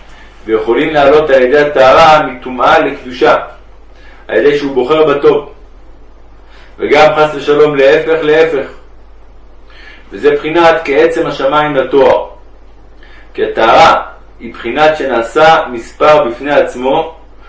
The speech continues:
שהוציא אותנו מכוח אל הפועל. ודע שעל ידי השגחה שהקדוש ברוך הוא משגיח עלינו, על ידי זה אנחנו באחדות עמו בחינת כוח. אבל כשמסיר השגחתו חס ושלום,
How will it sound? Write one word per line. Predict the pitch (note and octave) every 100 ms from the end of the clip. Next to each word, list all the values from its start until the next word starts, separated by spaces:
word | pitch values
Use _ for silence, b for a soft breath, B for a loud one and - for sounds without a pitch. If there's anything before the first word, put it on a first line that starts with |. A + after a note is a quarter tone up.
| b -
שהוציא | - A2+ A2 - E3+
אותנו | D#3+ D3+ C3+
מכוח | A#2 - D3+ D3+
אל | D3
הפועל. | - D3+ C3+ - - - - - - - - - - - - - - B B B -
ודע | A2 A2 - - - - - - - b b b -
שעל | A2+ A2
ידי | B2
השגחה | D#3 D#3 C3 C3 D#3 D#3
שהקדוש | C3+ C3 D3+
ברוך | C#3+ C#3
הוא | C#3+
משגיח | B2+ - D3+ D3
עלינו, | C3 C#3+ D3 D3 C3+
על |
ידי | A#2+ A#2 D3+ D3+
זה | C#3+
אנחנו | C3 D3+ D3 C3
באחדות | D#3+ A#2 - A#2+ D#3 D3+
עמו | B2 B2 C#3 D3
בחינת | C#3+ A#2+ C3 D3 -
כוח. | D3 C3+ - - - - - - - - b b b b -
אבל | - C3+ D3+
כשמסיר | - C3 A#2 - E3+ D3+
השגחתו | C3 C3+ B2 D3+ D3
חס | C#3+ C3+
ושלום, | B2 A#2 A2+ A#2+